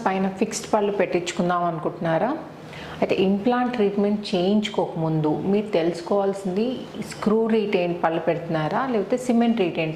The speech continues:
పళ్ళు పెడుతున్నారా అని. నమస్తే, నేను డాక్టర్ శారద, డైరెక్టర్ ఎల్బిఆర్ Dental and Implant Center. మా క్లినిక్ హైదరాబాద్లో, నీ మాదాపూర్లో ఉంది.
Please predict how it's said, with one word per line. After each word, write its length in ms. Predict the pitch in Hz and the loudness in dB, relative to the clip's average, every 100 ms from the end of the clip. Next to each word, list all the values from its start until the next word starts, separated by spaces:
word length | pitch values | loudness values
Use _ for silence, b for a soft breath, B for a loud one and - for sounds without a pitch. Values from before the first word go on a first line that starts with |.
| 170 | 0
పళ్ళు 160 | 160 | 0
పెడుతున్నారా 600 | 160 151 - 160 151 147 | 0 -4 -4 -2 -2 -2
అని. 140 | 143 196 - - B B B B B B - | -4 -6 -10 -14 B B B B B B 0
నమస్తే, 540 | 180 170 170 - 262 349 | 2 2 0 2 2 4
నేను 180 | 262 190 | 2 4
డాక్టర్ 300 | 170 165 190 | 2 2 -2
శారద, 520 | 185 156 151 208 302 | 0 -2 0 0 2
డైరెక్టర్ 520 | 208 170 165 196 294 | 2 2 -2 -2 0
ఎల్బిఆర్ 420 | - 165 156 190 185 | 0 0 2 0 2
Dental 320 | 160 156 190 | -2 -2 -4
and 100 | 180 | -2
Implant 520 | 151 147 160 156 - | -2 0 -2 -2 -4
Center. 240 | 147 143 330 - B B B - | -2 0 -2 -4 B B B 0
మా 100 | 254 | 2
క్లినిక్ 420 | 254 240 359 - | 2 0 0 0
హైదరాబాద్లో, 640 | 233 190 165 160 160 254 302 | 2 4 4 2 2 0 0
నీ 100 | 285 | 0
మాదాపూర్లో 640 | 240 185 165 160 165 156 | 2 2 0 -2 -2 0
ఉంది. 300 | 147 139 113 | -2 -4 -10